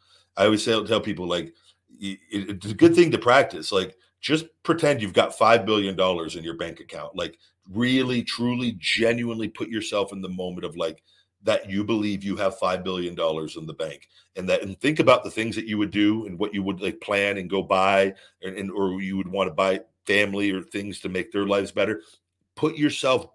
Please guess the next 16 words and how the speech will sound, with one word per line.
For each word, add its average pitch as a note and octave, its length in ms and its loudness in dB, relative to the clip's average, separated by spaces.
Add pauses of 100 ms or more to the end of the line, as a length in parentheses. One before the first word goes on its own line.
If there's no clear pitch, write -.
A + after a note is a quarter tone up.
(100)
genuinely G#2+ 720 -4
in F#2+ 100 -6
that F#2+ 200 -6
moment. E2+ 340 -8 (360)
And F2 320 -12
really, G#2 300 4
if E2 140 -8
you A2+ 100 -2
could - 140 -4
actually A#2+ 560 2
truly A#2 480 -6
do G#2 300 -2
that C#2 240 -6 (440)
and G2 460 -6
really C3 400 6
feel G2 580 -2